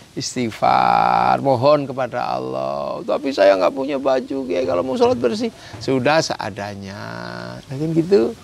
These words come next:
Jadi itu sebenarnya, anu, karena tarekat itu tidak mungkin meninggalkan syariat.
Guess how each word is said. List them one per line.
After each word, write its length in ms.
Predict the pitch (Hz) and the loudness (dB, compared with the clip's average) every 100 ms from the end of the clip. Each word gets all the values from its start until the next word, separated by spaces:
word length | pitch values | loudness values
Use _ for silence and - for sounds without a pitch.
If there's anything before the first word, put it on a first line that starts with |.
| - - - - - - - | -20 -20 -20 -20 -20 -20 0
Jadi 300 | 202 214 302 | 4 6 8
itu 80 | 311 | 6
sebenarnya, 880 | 269 262 233 226 285 302 262 - - - _ - - - - - - - - - - - - | 4 4 4 4 6 4 2 -2 -10 -20 _ -20 -20 -20 -20 -20 -20 -20 -20 -20 -20 -18 0
anu, 260 | 214 220 | 4 4
karena 240 | 190 254 311 | 4 4 2
tarekat 560 | 330 294 294 302 277 | 2 4 4 2 -2
itu 240 | 262 - 392 | -4 -6 -2
tidak 240 | 381 302 | 2 2
mungkin 320 | 262 330 370 | 2 -2 -2
meninggalkan 480 | 349 277 214 208 269 | -2 -4 -4 -4 -6
syariat. 640 | 262 285 320 330 269 311 | -8 -6 -4 -2 0 0